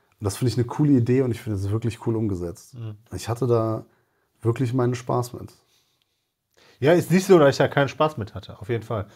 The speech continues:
Speaker 2: Ich finde, es ist ein, eine, eine gelungene Neuinterpretation, ein gelungener Reboot für eine neue Generation,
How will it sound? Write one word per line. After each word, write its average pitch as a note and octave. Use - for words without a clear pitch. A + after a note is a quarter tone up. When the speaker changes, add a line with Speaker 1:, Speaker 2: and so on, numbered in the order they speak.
Speaker 2:
Ich -
finde, D#3+
es C#3
ist C3+
ein, C3+
eine, B2+
eine A#2+
gelungene F#3+
Neuinterpretation, F3
ein B2+
gelungener D#3+
Reboot E3
für C#3+
eine C3+
neue C#3+
Generation, D3